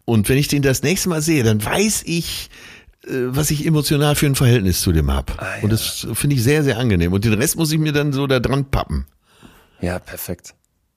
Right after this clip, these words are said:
Speaker 2: Gut, ja, kann man, finde ich, sofort nachempfinden, was du sagst. Auch wenn man's,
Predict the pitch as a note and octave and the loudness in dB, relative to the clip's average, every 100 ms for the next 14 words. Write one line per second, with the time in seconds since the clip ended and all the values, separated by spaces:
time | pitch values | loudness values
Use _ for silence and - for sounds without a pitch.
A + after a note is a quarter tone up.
0 | _ _ _ _ - A2+ - E2 A2+ - | _ _ _ _ -2 -2 0 -2 -2 -4
1 | - _ _ _ - G#2 G2+ G2 - G#2+ | -16 _ _ _ -6 -2 0 -2 -6 -6
2 | F#2+ - F#2 G#2+ A2 G2+ F#2+ E2+ F2 E2 | -6 -6 -6 -6 -4 -4 -6 -6 -6 -6
3 | E2 E2+ E2+ E2 - - - F#2 F2 E2+ | -6 -6 -6 -8 -12 -12 -6 -4 -2 -4
4 | - | -8